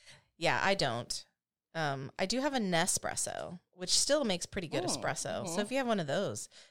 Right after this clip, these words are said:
Speaker 1: that would work.
Speaker 2: Well, and the only reason I'm not that bouge, the only reason I have an espresso machine is because regular coffee literally tears my stomach to bits.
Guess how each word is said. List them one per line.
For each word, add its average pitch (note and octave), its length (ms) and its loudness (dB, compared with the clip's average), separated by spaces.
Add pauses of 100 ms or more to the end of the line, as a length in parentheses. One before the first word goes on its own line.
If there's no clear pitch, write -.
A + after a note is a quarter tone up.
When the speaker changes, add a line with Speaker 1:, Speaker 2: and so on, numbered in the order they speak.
(120)
Speaker 1:
that C#3+ 160 -2
would D3 100 -6
work. D#3 420 -8
Speaker 2:
Well, A#3+ 120 6
and A#3+ 80 0
the G#3 80 2
only A3 260 4
reason F#3+ 520 2 (340)
I'm F3+ 120 -4
not E3+ 220 2
that D#3+ 220 4
bouge, B2+ 440 -8 (600)
the G3 80 2
only G#3 160 4
reason F#3+ 200 0
I F3 40 2
have E3+ 160 2
an E3 60 0
espresso E3 380 -2
machine C#3+ 360 -4
is D3+ 140 -6
because D#3 420 -4
regular D#3 320 -4
coffee E3+ 560 -6 (640)
literally F#3 800 0
tears D3+ 300 -4
my C3+ 100 -2
stomach - 320 -6
to - 80 -18
bits. - 360 -14